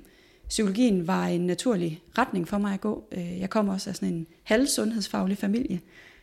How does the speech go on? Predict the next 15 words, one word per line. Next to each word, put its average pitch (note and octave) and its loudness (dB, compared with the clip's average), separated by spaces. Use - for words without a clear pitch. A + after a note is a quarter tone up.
Men G3+ 4
den G#3 2
allerførste G#3 2
karriere, F3+ -2
jeg F3 -4
ville E3+ -4
have, F#3 -2
det G3+ 0
var G3 4
julemand. G#3+ 2
Og F#3 -2
så G3+ 0
blev G3 2
jeg F3+ 0
ret A#3 6